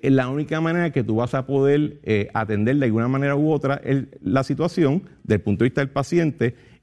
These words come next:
y del punto de vista de la clase médica y de los otros profesionales de la salud. Tienes que buscar alguna manera para poder compensarle algo lo suficiente para que no,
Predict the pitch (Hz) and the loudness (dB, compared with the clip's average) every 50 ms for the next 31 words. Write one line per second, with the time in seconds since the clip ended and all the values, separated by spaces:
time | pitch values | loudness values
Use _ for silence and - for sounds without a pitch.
0 | _ _ 131 127 123 120 120 101 - - 110 113 113 110 113 131 127 123 120 135 | _ _ 4 4 6 4 2 0 -2 -2 0 0 0 0 0 0 0 2 2 2
1 | 147 143 - - 143 143 139 143 135 127 139 135 135 131 127 - - 139 135 135 | 0 0 0 -2 -2 -2 -2 -4 -4 -2 -2 0 0 -2 -2 -2 -4 -4 -4 -4
2 | - - 139 143 151 156 165 165 156 139 - 151 139 - - - 131 127 120 123 | -2 -2 -2 0 0 0 2 0 0 0 0 -4 -4 -4 -2 0 2 2 2 2
3 | 123 120 120 120 - - - _ - 131 127 - 143 139 135 - - - - 143 | 2 0 -2 -4 -8 -14 -8 _ -2 -2 0 0 -2 -2 -2 -6 -8 -6 -6 -4
4 | 135 143 139 147 143 143 139 143 147 131 - 151 170 170 151 131 - - - - | -4 -4 -4 -4 -2 -2 -2 -4 -4 -4 -4 -2 -2 0 -2 -2 -6 -12 -20 -20
5 | _ _ _ _ _ 110 104 107 110 110 - 127 127 135 131 131 - 160 156 160 | _ _ _ _ _ 0 2 2 0 -2 -2 -2 -2 -2 -2 -2 -2 -2 -2 0
6 | 143 120 120 120 120 127 135 139 151 160 165 151 123 127 107 - 104 104 113 123 | -2 -2 -2 -2 0 0 0 0 0 0 -2 -2 -2 -6 -6 -4 -2 0 0 -2
7 | - - - 139 127 127 127 - 120 113 113 110 - 120 120 127 135 151 165 160 | -4 -2 -2 0 0 0 0 0 -2 -2 -2 -2 -2 -2 -2 0 0 -2 -2 0
8 | 156 135 123 104 - 107 - 107 98 - - - 151 170 170 165 147 - - 117 | 0 -2 -2 -2 -4 -4 -2 -2 -2 0 0 2 2 2 2 0 -2 -2 -2 -2
9 | 120 123 - - _ _ _ _ _ _ _ - 110 107 107 101 - 107 98 101 | -2 -2 -4 -12 _ _ _ _ _ _ _ 0 0 0 0 -4 -4 -2 0 2
10 | 101 104 110 110 117 131 | 2 2 2 2 0 -2